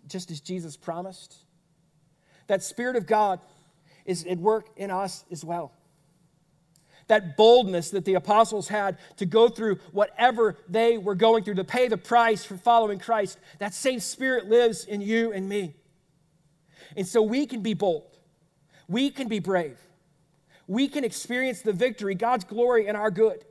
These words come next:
We can. The other thing that the Spirit of God reminds us, and this is such good news, no matter what I'm going through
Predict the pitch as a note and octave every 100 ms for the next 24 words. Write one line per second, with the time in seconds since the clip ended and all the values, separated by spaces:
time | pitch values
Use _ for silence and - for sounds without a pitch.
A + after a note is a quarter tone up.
0 | - F#3+ G#3+ G#3 F3 C#3 _ _ _ _
1 | _ _ _ _ _ _ _ _ _ _
2 | _ _ - G3+ A#3+ C#4+ - A#3+ A3 F#3+
3 | F#3 - A3+ A3 F#3+ G3+ G3 F#3 F3+ F3
4 | F#3 F3 G3 F3+ - - _ _ _ _
5 | _ _ _ _ _ _ _ _ - G3+
6 | A3 G#3 - A3+ G#3+ - G#3 D3+ C#3 C3
7 | - _ _ _ _ _ _ _ _ _
8 | _ _ _ _ _ - G3+ G3+ G3+ A3
9 | A#3+ A#3 A#3+ G3 E3+ D3+ D3 D3